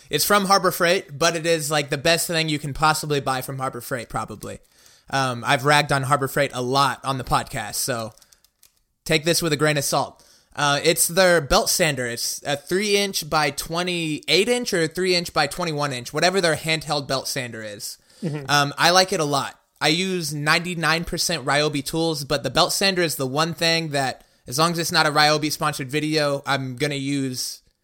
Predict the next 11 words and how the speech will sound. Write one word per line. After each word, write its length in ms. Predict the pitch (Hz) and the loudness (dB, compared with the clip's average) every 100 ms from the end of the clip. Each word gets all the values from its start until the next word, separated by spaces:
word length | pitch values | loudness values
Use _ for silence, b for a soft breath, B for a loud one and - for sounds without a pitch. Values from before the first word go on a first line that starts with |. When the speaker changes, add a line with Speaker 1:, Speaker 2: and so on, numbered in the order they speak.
| _ _ | _ _
Speaker 1:
that 360 | 135 143 135 - | 0 2 2 0
Harbor 300 | 147 135 131 | 0 0 -2
Freight 280 | 147 131 | -2 -4
belt 180 | - 123 | -4 -6
sander. 260 | - 123 117 | -6 -8 -8
And 120 | 123 | -4
there's 120 | 139 | 0
only 180 | 190 202 | 2 4
really 200 | 180 175 | 4 2
one 240 | 139 151 143 | 2 0 0
reason. 460 | 135 127 123 110 | -2 -2 -6 -10